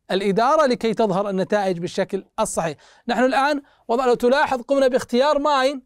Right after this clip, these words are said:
بمعنى نبحث عن أقل تكلفة. في السابق كنا، في المشاريع السابقة كنا نبحث عن أعلى صافي دخل وكنا نحدد الماكس. هنا نود في البداية في تفعيل أداة سولفر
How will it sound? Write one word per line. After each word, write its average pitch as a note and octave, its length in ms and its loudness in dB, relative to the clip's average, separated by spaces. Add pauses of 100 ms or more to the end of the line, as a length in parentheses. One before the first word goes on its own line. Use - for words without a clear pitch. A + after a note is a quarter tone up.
(280)
بمعنى B3 380 2
نبحث A3+ 300 -2
عن G#3+ 160 0
أقل B3+ 380 0
تكلفة. F#3+ 480 -6 (520)
في A#3+ 200 -2
السابق D#4+ 400 2
كنا، C#4+ 520 2 (480)
في A#3 280 -2
المشاريع C4 400 0
السابقة C4 640 0
كنا C4+ 220 0
نبحث B3+ 200 0 (380)
عن G3+ 300 -10
أعلى C#4+ 340 2
صافي B3+ 380 0
دخل C4+ 320 0 (280)
وكنا B3+ 340 0
نحدد A#3 500 -2
الماكس. A#3 560 -2 (380)
هنا D4+ 300 2
نود B3 320 4
في B3 140 -4
البداية C4 600 2 (920)
في G3 60 -8
تفعيل A3+ 460 -2 (120)
أداة A3+ 300 0
سولفر C4+ 520 0